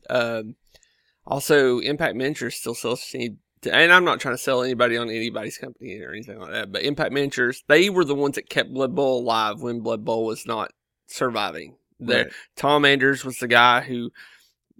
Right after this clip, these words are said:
Speaker 1: kept the living rule book going. He used to work for Games Workshop. He lives in Indiana, and he makes, he makes the dice for Dungeon Crawl Classics. But he, uh, yeah, he kept it going. And when they started doing the video games, they were bringing him into the game place to where he could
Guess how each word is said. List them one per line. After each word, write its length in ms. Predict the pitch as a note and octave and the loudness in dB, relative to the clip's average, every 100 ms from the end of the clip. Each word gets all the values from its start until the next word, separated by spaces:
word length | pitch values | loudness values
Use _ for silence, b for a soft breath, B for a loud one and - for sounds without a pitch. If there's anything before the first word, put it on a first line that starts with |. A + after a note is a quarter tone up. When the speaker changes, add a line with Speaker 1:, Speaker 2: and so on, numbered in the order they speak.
| - - | -20 -6
Speaker 1:
kept 260 | D#3+ C#3 - | 0 2 2
the 60 | |
living 280 | C#3 C#3 C3+ | 2 2 0
rule 160 | C3+ C3+ | 0 0
book 240 | B2+ - | 0 -2
going. 560 | B2+ B2+ B2 B2 A#2+ - | -4 -2 -2 -2 -4 -8
He 140 | - C#3 C#3+ C3+ | -4 -2 -2 -4
used 260 | D3 D3 C#3+ | -4 -4 0
to 40 | |
work 200 | C3+ - | 0 0
for 100 | - | -2
Games 260 | B2+ B2+ C3 | -6 -6 -4
Workshop. 560 | C3+ A2+ C3 B2 B2 _ | -4 -4 -2 -2 -2 _
He 140 | C3 C3+ | -8 -2
lives 300 | D3 D3+ C3 | 0 0 -2
in 80 | |
Indiana, 580 | C3 B2+ A2+ A#2 A2+ A#2+ _ b b b b - | -2 -2 -2 -2 -4 -8 _ b b b b -6
and 340 | - B2+ A#2 | -2 0 0
he 60 | B2 | 0
makes, 380 | C#3 C#3 - - | 0 0 -2 -2
he 120 | E3+ | 0
makes 220 | G#3 G#3 | 2 0
the 40 | E3+ | 2
dice 340 | D3+ D#3+ D#3+ | 6 6 4
for 220 | - D#3 | -2 -2
Dungeon 300 | A#2 C#3+ C#3+ | 0 0 -2
Crawl 180 | C#3+ C3 | 0 0
Classics. 720 | B2+ A#2+ A#2+ B2 A2 - - - _ _ - | 2 0 0 -6 -8 -12 -16 -20 _ _ -16
But 280 | C#3 C3+ C#3 | -4 -2 0
he, 220 | D#3+ D3 | 0 2
uh, 260 | C3 A2 A#2 b b b b b - | 2 0 -4 b b b b b -6
yeah, 180 | C3+ D3 | -2 0
he 120 | D#3 | 2
kept 220 | G3+ F#3 | 2 0
it 120 | A#2+ | -2
going. 300 | C3+ E3 D3 | 0 2 2
And 120 | B2+ | 0
when 140 | C3 C3 | -2 2
they 220 | D3 E3 | 2 2
started 320 | - D3+ D3 | -2 -2 0
doing 160 | D3 C#3 | 0 0
the 80 | A#2+ | -2
video 280 | C3+ F3+ F3 | 0 0 0
games, 420 | A2+ A2+ A#2 - | -2 -2 -8 -2
they 120 | C#3 | -2
were 120 | D3+ | -2
bringing 340 | B2 C#3 C3 A#2 | -2 -2 -2 -4
him 480 | C#3+ D3+ D3 B2+ - | -4 -4 -4 -10 -8
into 400 | C3+ C#3 C3+ A#2+ | -4 -4 -6 -10
the 140 | A2+ | -8
game 340 | G#2 C3+ D3 C3+ | -2 -2 -2 -8
place 480 | G2+ G2 C#3+ - - | -8 -8 -8 -14 -8
to 120 | C#3+ | -6
where 220 | B2 B2 C3 | -4 -4 -6
he 120 | C3+ | -10
could 100 | _ | _